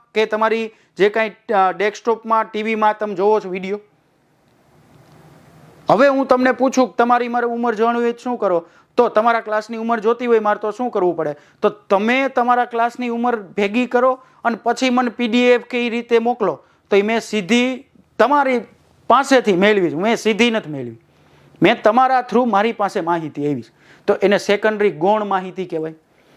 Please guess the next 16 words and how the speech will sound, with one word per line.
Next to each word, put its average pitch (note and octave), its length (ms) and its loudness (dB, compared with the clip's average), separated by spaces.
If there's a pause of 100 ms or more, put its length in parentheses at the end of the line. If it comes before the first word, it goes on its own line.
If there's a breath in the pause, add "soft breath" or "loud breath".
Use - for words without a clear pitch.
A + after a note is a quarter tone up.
(140 soft breath)
બરોબર? A3+ 280 4
હવે - 600 0
એવી C#4+ 240 2
જ A3+ 60 -6
રીતે G#3 320 -2
માહિતી A#3+ 600 -4
છે C4+ 260 2 (220 loud breath)
એ A3 80 2
જે A#3 120 4
ભેગી A#3+ 320 -2
કરીને C#4 320 -4
એને G#3 120 -4
અવલોકન F3 460 -2
કહેવાય. D#3+ 260 -2
શું A#3+ 180 -2
કહેવાય? F3+ 280 0